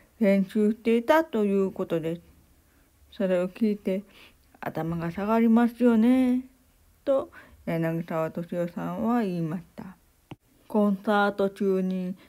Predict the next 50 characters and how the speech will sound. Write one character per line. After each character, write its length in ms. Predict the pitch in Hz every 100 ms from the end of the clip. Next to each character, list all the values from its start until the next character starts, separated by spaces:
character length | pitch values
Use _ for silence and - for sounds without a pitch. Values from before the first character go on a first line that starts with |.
| _ - -
戦 280 | 269 254 226
車 160 | 226 175
が 300 | 160 160 -
見 200 | 170 185
え 80 | 202
た 300 | 202 180 - -
な 120 | - 160
ど 120 | 165
と 180 | 170 170
い 280 | 170 170
う 60 | 170 - - - -
と 160 | 247 226
ん 100 | 220
で 120 | 254
も 160 | 254
な 180 | 240 220
い 60 | 190
こ 180 | 180 170
と 420 | 170 156 156 160
を 120 | - -
言 240 | 196 196
い 40 | 175
出 140 | 185
し 60 | 180 -
た 100 | 165
私 480 | 160 160 156 -
に 260 | 170 165 180 -
対 240 | 185 170
し 40 | 170 -
て、 220 | 156 - - - - _ _ - -
柳 400 | 151 156 170 170
沢 280 | 170 170 165
敏 300 | 160 175 170
夫 120 | 175 185
さ 180 | 170
ん 140 | 170 170
は 160 | 175 - _ _ _ _ - -
変 240 | - 220 226
な 100 | 185
や 180 | 180
つ 180 | 190 202
だ 160 | 185 180
と 160 | 170
い 140 | 165 165
う 140 | 165
顔 360 | - 240 226 220
を 80 | 220
せ 200 | 233 196
ず 80 |
に、 320 | 151 151 170